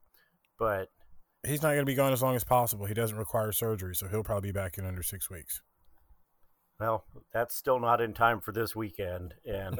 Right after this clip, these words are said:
Speaker 1: I'm still taking
Speaker 2: <laughs>
Speaker 1: Pittsburgh.
Speaker 2: Yeah, very
Speaker 1: <laughs>
Speaker 2: true. I mean, Pittsburgh's just got, I mean, it's Tomlin, dude. If anybody could find a way to win with garbage at quarterback, that dude has found a way to win at garbage at quarterback for the last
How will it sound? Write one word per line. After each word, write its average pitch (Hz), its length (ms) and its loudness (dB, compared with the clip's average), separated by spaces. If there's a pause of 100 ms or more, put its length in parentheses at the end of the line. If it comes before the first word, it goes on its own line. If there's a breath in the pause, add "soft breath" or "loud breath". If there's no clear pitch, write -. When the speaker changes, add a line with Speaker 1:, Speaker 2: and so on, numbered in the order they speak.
Speaker 1:
I'm 113 260 2
still 143 380 4
taking 143 400 4
Speaker 2:
<laughs> 226 60 -2
Speaker 1:
Pittsburgh. 92 480 -2 (680 loud breath)
Speaker 2:
Yeah, 123 180 2 (100)
very 123 220 4
Speaker 1:
<laughs> 104 40 2
Speaker 2:
true. 120 300 0 (440 loud breath)
I 143 80 -2
mean, 147 200 2
Pittsburgh's 165 400 2
just 127 180 -2
got, 147 220 4
I 151 40 8
mean, 151 160 2
it's 139 120 -2
Tomlin, 170 500 2
dude. 165 320 0 (840)
If 110 120 -4
anybody 180 340 4
could 151 160 0
find 143 260 2
a 156 40 2
way 156 180 4
to 147 100 4
win 135 340 0
with 101 180 -2
garbage 123 400 4
at 113 80 -6
quarterback, 113 580 0
that 123 160 0
dude 127 200 -2
has 113 120 -4
found 123 380 0
a 120 60 2
way 113 240 0
to 110 80 -2
win 110 220 -2
at 98 120 -8
garbage 110 360 0
at 92 60 -12
quarterback 107 320 -2
for 101 100 -6
the 98 40 -4
last 98 200 -2